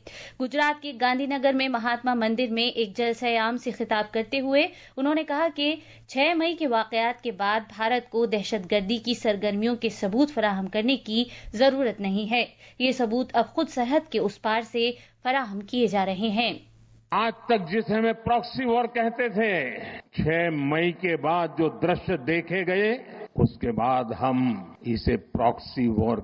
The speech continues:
Speaker 2: कहने की गलती नहीं कर सकते हैं। और इसका कारण है, जब आतंकवाद के नौ ठिकाने तय करके बाईस मिनट में, साथियों, उनको ध्वस्त कर दिया। और इस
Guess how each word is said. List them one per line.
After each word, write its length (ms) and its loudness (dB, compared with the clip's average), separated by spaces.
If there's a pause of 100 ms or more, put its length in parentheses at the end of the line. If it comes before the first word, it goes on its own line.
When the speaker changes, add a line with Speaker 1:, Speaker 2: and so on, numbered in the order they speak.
(100)
Speaker 2:
कहने 380 0
की 200 -2 (160)
गलती 520 2
नहीं 400 2
कर 240 -4
सकते 440 0
हैं। 260 -2 (120)
और 160 0
इसका 340 0
कारण 380 0
है, 640 -2
जब 200 2
आतंकवाद 1080 0
के 220 2
नौ 500 0 (100)
ठिकाने 580 0 (200)
तय 240 0 (100)
करके 480 0 (320)
बाईस 480 0 (100)
मिनट 440 2
में, 200 0
साथियों, 500 2 (240)
उनको 320 2 (200)
ध्वस्त 460 0
कर 220 0
दिया। 280 0 (500)
और 160 0
इस 120 2